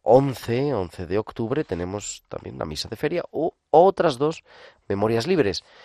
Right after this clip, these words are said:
Santa Soledad Torres Acosta, madrileña, fundadora de la Congregación de las Siervas de María, ministras de los enfermos,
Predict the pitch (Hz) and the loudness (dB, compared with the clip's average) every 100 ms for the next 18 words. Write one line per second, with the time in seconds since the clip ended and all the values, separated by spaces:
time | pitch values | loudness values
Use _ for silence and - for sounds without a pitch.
0 | - - - 110 107 104 95 104 117 117 | -14 -4 4 4 4 0 4 6 6 6
1 | 117 101 98 95 - 143 - - 131 143 | 2 0 0 -2 4 4 4 0 -2 -4
2 | _ _ _ _ 90 87 85 87 107 110 | _ _ _ _ 0 0 0 0 0 0
3 | 104 104 - 98 90 101 107 90 85 87 | -2 -4 -6 -4 -2 0 0 0 -2 -4
4 | 85 82 90 98 87 - 101 95 82 87 | -4 -6 -6 -6 -4 -4 -2 -4 -4 -4
5 | 82 95 95 67 92 107 123 - 85 85 | -4 -4 -4 -4 -6 -4 -4 -4 -6 -4
6 | 92 85 76 120 95 85 101 | -6 -6 -4 -4 -4 -6 -8